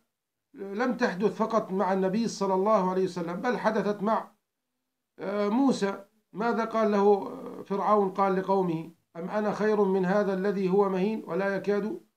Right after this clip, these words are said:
يبين؟" وحصلت مع طالوت لما قال لهم النبي: "إن الله قد بعث لكم طالوت ملكا."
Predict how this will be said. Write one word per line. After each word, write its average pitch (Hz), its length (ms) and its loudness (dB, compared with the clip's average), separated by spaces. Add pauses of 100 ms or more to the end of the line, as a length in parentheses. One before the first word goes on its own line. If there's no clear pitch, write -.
(420)
يبين؟" 214 420 0
وحصلت 196 560 0
مع 196 220 2
طالوت 208 560 2 (2750)
لما 175 260 -4
قال 208 320 2
لهم 196 260 2
النبي: 196 460 -2
"إن 202 220 0
الله 190 360 4
قد 185 240 -6
بعث 190 280 0
لكم 208 640 0
طالوت 196 460 -2
ملكا." 185 520 0